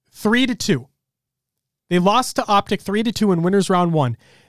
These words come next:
Then they went to three oh Mutineers, three oh the Subliners,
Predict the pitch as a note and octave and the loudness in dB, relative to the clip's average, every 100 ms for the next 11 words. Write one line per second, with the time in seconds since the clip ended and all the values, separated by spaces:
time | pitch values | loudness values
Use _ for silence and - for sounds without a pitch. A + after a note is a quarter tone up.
0 | - E3 B3+ D#4 C#4 C4 A3+ G3 - G#3+ | -4 0 2 2 0 -2 0 -4 -2 0
1 | C#4+ D4+ C#4 C4 A3+ G#3+ F3+ F3+ - _ | 2 4 2 -2 0 0 2 2 -2 _
2 | _ - A3+ C#4+ C#4 B3 - A3 F#3 F3 | _ -4 2 2 2 0 -2 -2 0 0
3 | E3+ E3+ E3 | 0 0 -2